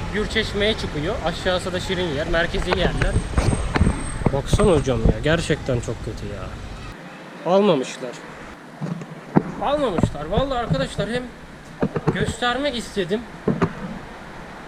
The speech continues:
Yani videonun başlığını da ona göre yaparım. Bir, ya bu Yapı Kredi'nin, bir de Garanti B B V A, B B V A mıydı? Aynen öyle bir şey. O bankanın yani, Garanti Bankası'nın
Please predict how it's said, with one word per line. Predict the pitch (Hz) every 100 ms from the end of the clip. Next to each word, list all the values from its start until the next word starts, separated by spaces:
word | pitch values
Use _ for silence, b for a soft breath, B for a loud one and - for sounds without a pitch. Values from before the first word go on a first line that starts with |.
| - - -
Yani | 180 190
videonun | 208 190 220 214 208
başlığını | 202 - 226 226
da | 208
ona | 202 220
göre | 226 175
yaparım. | 156 160 156 190 - - - - - - - - - - - -
Bir, | 247 262 - - - - - - - - - - -
ya | 208
bu | 254
Yapı | 240 - 269
Kredi'nin, | 285 294 247 233 196 214 - - - - - -
bir | 254
de |
Garanti | 247 240 240 247 269
B | 247 240
B | 247 240
V |
A, | 240 240 240 240 -
B | 208 190
B | 202 196
V | 233
A | 220
mıydı? | 156 156
Aynen | 175 165 175
öyle | 185 175
bir | 170
şey. | - 185
O | 202
bankanın | 220 202 196 180 165
yani, | 151 -
Garanti | 175 175 190 208
Bankası'nın | 185 170 165 165 208